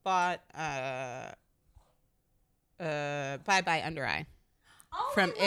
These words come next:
Speaker 1: It.
Speaker 2: that stuff. Oh my God, I love, so I've been using that Bye Bye Redness stuff. It's amazing.
Speaker 1: Yeah?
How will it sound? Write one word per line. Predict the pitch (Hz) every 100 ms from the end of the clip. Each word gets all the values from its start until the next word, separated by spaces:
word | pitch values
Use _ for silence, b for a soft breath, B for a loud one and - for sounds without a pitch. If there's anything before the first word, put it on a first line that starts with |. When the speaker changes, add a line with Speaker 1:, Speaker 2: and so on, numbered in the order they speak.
| 180
Speaker 1:
It. | 160
Speaker 2:
that | 539 -
stuff. | 381 294
Oh | 330 370
my | 339
God, | 320 269 262
I | 277 285
love, | 277 269 -
so | 262 240 269
I've | 302
been | 349
using | 320 277 254
that | 240 180 196
Bye | 214
Bye | 214 202
Redness | 185 180 226 247
stuff. | - 302 294
It's | 233 214
amazing. | 208 208 190 190 151 147
Speaker 1:
Yeah? | 208 180 175 196